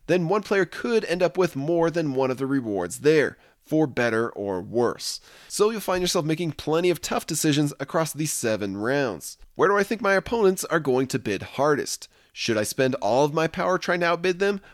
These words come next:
or should I aim for the easier sites? Now that I've gotten first or second place in an auction, which card do I claim? Should I opt for more points or more bidding power?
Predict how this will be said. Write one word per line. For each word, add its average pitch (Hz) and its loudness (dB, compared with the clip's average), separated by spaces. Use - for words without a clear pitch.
or 165 -2
should 202 2
I 196 4
aim 202 -4
for 185 -2
the 185 -6
easier 107 -2
sites? - -2
Now 160 2
that 233 0
I've 214 -2
gotten 175 -4
first - -2
or 147 0
second 151 0
place 127 0
in 107 -6
an 92 -4
auction, 147 -4
which 185 4
card 117 -2
do 110 -4
I 92 -2
claim? 139 -2
Should 123 -2
I 123 2
opt 127 -2
for 127 -4
more 160 0
points 170 -6
or 165 2
more 117 0
bidding 101 -4
power? 156 -2